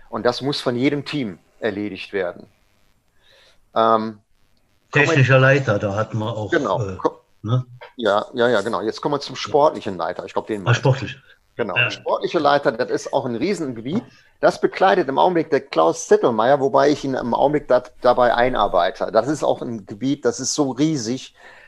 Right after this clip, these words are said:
Speaker 1: das kann man gar nicht in, in einem Jahr oder in zwei Jahre alles lernen, weil da hab ich jetzt, äh, letztendlich dreißig Jahre arbeite ich da drin und weiß, wie es geht und ich versuche ihm jetzt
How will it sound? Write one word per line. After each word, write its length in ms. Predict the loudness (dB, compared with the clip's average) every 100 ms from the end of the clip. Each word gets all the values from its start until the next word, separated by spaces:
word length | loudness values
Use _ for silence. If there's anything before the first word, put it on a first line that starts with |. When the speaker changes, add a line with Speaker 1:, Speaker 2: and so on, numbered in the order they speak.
| -2
Speaker 1:
das 180 | -2 2
kann 200 | 0 2
man 180 | 2
gar 220 | 2 2 0
nicht 140 | -2
in, 120 | -4
in 240 | -2 -4 -2
einem 320 | -2 0 2
Jahr 320 | 4 6 4
oder 160 | 4 0
in 100 | -4
zwei 300 | -4 0 2
Jahre 320 | 2 2 2
alles 240 | 0 0
lernen, 380 | 4 4 4 4
weil 160 | 4 4
da 160 | 2
hab 100 | 0
ich 180 | -6 -8
jetzt, 360 | -10 -10 -10 -2
äh, 140 | 0
letztendlich 500 | 2 0 0 -4 -2
dreißig 420 | 2 2 2 -2
Jahre 320 | 2 2 2
arbeite 320 | 0 2 2 -2
ich 80 |
da 100 | -4
drin 280 | -4 -2 -2
und 100 | 0
weiß, 260 | 2 2 0
wie 40 |
es 140 | -8 -8
geht 260 | -4 -4
und 100 | -4 -8
ich 160 | -10
versuche 340 | -12 -8 -8 -6
ihm 180 | -2 2
jetzt 260 | 0 -2